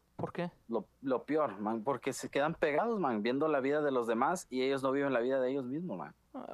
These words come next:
Speaker 2: Se
Speaker 1: puede
Speaker 2: quedan
Speaker 1: ser.
Speaker 2: pegados, man. Subscribe. Y cuando hacen subscribe, man, se quedan cada día, cada semana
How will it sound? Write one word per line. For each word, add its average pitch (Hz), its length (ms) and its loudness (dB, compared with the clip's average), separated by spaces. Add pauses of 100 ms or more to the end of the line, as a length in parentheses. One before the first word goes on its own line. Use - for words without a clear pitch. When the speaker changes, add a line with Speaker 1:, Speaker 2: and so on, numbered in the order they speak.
Speaker 2:
Se - 100 -4
Speaker 1:
puede 185 60 0
Speaker 2:
quedan 139 200 2
Speaker 1:
ser. - 80 -2
Speaker 2:
pegados, 151 540 4
man. 92 340 0
Subscribe. 127 880 0
Y 110 140 -6
cuando 117 240 2
hacen 131 200 0
subscribe, 135 540 -2
man, 143 160 0
se 120 120 -4
quedan 143 380 -2 (380)
cada 147 260 2
día, 151 320 2
cada 139 240 2
semana 131 600 2